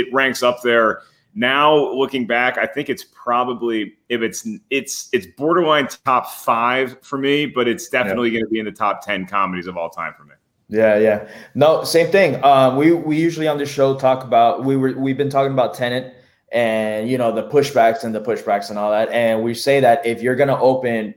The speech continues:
Speaker 2: the movie theater again, you know, Christopher Nolan's the way to go 'cause his films are, are events, you know, they're completely, they're epic. Um, that was Jim Carrey for, at least for my family,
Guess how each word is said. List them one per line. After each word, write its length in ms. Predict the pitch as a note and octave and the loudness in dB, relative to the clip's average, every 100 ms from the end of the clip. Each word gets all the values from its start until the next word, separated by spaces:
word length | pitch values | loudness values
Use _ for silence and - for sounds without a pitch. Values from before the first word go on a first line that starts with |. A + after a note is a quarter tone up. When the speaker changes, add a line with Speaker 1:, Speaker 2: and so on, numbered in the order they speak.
| - | -6
Speaker 2:
the 160 | A#2 - | -6 -6
movie 260 | B2+ C3+ B2+ | -8 -4 -6
theater 320 | C3 A#2 G#2 | -6 -2 0
again, 440 | G2+ B2+ B2+ G#2+ G2 _ _ _ _ G#2+ | 0 0 0 0 -4 _ _ _ _ -4
you 100 | B2 | 0
know, 400 | A2 G2+ G2+ - _ _ | 4 2 0 -6 _ _
Christopher 420 | D3 C#3+ C3 A2+ | -2 -2 -2 -2
Nolan's 380 | A#2 A#2 G#2+ - | 2 2 0 -4
the 100 | G2+ | -2
way 140 | G#2 | -2
to 80 | G2+ | 0
go 200 | C3 C3 | 4 4
'cause 220 | A#2 G2+ | 2 -6
his 180 | A#2+ A#2 | -8 -6
films 320 | B2+ A#2+ A2+ | -4 -4 -2
are, 280 | G#2+ G2+ F#2 | 0 2 0
are 140 | G2 G2 | 0 -2
events, 520 | B2 C#3+ - - - | 0 0 -2 -10 -14
you 80 | F2 | -10
know, 120 | F#2 | -8
they're 140 | F#2+ F2 | -6 -8
completely, 380 | - A2 A2+ F#2+ | -8 -6 -6 -4
they're 180 | F2 | -2
epic. 380 | A2 D3 - - _ - - - | 0 0 -2 -10 _ -20 -20 -4
Um, 560 | - A#2+ A2+ A2 G#2 - _ | 2 4 6 4 2 -4 _
that 300 | A#2+ E3 - | 4 4 4
was 280 | D#3+ D3 - | 4 4 2
Jim 160 | C#3 C3+ | -4 -4
Carrey 380 | B2+ B2 A#2+ A#2+ | -2 0 0 -4
for, 360 | A#2+ A2 G#2 | -4 -2 0
at 100 | A2 | 0
least 180 | C3 C3+ | -2 -4
for 80 | B2+ | -6
my 220 | A2 C3+ | -2 -2
family, 600 | C3+ A2+ F#2+ F#2 G2 | -2 -6 -6 -8 -12